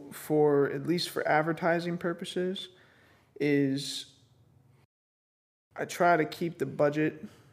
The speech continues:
lower and build each individual relationship one by one. So if I see somebody that comments on my thing or they D M me or something, like, I have the time to, uh,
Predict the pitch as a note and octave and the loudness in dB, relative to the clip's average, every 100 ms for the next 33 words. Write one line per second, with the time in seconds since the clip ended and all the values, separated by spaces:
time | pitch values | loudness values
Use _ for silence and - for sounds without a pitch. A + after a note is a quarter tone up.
0 | _ _ _ _ _ C#3 C#3+ D3 D#3 E3 | _ _ _ _ _ -2 2 4 4 2
1 | F3 - - _ _ _ _ _ - C#3 | -2 -12 -20 _ _ _ _ _ -8 -4
2 | C#3+ C#3+ D#3+ D#3 D3+ D3+ - - - - | -2 2 6 6 6 2 -2 -8 -12 -6
3 | E3 - - _ D#3+ D#3 C#3+ D3+ D3+ C#3+ | -6 -8 -14 _ -4 -2 -2 0 2 0
4 | C3+ C#3 C#3 C#3+ C#3+ C#3+ C#3 C3+ C3 B2+ | 0 0 -2 -6 -4 -6 -4 -6 -4 -6
5 | B2+ C3+ - - - C#3 C#3 C#3 D3 D3 | -6 -8 -8 -8 -8 -4 -4 -4 -6 -4
6 | C#3+ C#3 C#3 C#3 C3 - - D3 C#3 C#3+ | -2 0 0 0 -2 -4 -4 -2 -2 -4
7 | C#3 C#3 C#3 E3 E3+ E3+ D#3 C#3 C3+ - | -4 -4 -2 -2 0 0 0 0 -2 -8
8 | - - - D3 D#3 E3+ E3+ E3+ E3 D3+ | -20 -12 -6 0 2 4 4 4 4 2
9 | D3+ D#3+ E3+ E3 C#3+ C#3 C#3 D#3 C#3 C3+ | 0 -2 0 0 0 0 0 0 0 -6
10 | - D3+ D3+ D3 C#3+ - C#3 C3+ C3+ C3+ | -4 -2 0 0 -2 -2 -2 -2 -4 -8
11 | - - - _ - C#3+ C#3+ C3 | -18 -20 -20 _ -4 0 0 0